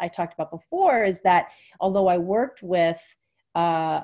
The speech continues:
a couple of coaches specifically, um, it was really through a lot of the self-directed work that I did once those coaches brought things to the surface for me that I was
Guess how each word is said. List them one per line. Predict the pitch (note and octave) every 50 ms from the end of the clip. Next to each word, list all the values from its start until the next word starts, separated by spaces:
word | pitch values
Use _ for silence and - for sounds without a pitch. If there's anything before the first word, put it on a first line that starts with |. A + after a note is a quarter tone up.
| -
a | F#3 -
couple | - F#3 - - E3
of | D#3+ D3+ -
coaches | - - C#4+ C#4+ D4 C#4+ - - F3 D3 D3+ D3 D3+ - - - - _ -
specifically, | - - - F3 - - C#4+ C#4+ D4 C4+ - F3 E3 D#3 D3+ D3 D3 D3+ E3+ _ _ _ _ _ _ _ _ -
um, | E3+ E3+ E3 E3 E3 D#3+ D#3+ - - -
it | A3+ -
was | - A#3+ G#3 F#3
really | F#3+ F#3+ G3 A#3+ C4 C#4 C4+ B3 G#3+
through | - - G#3 G#3 G#3 -
a | -
lot | F#3 F#3+ F3+ F3+ F3+ F3
of | E3 E3+
the | E3
self-directed | D3 - - - - - - G#3+ A3 A3+ A3+ A3+ A#3 - _ - - F3 D#3+ E3+ G3+ A#3+ A#3+ A#3 G#3+ F3+ D#3+ D#3+
work | F3 E3+ D#3+ D#3 _
that | - E3+
I | D#3+ D#3+ D#3 D3+ D3+ -
did | - A3+ A#3 A3 G3 F3+ E3+ D#3+ E3 _ _ _ _ _
once | - E3 F3+ F#3+ G#3+ A3 G3+ -
those | - G3 F#3 F3+ - - - - - - -
coaches | - A#3+ B3 A#3+ - F#3 D#3+ D#3+ D#3
brought | - _ G3+ G3 F3+ F3 - - - -
things | F#3+ F3+ F3 E3+
to | - -
the | E3+ E3+ E3
surface | - - G#3+ A#3 A#3 A#3 G3+ F#3+ -
for | - - G3 E3
me | D#3 D#3 D3+ D3+ D3 D3 D3 F3 - _ _ - _ _ _ _
that | - D#3 D#3 E3 F#3 E3+ E3+ E3+ E3 - -
I | F3 F3+
was | F3 F3 F3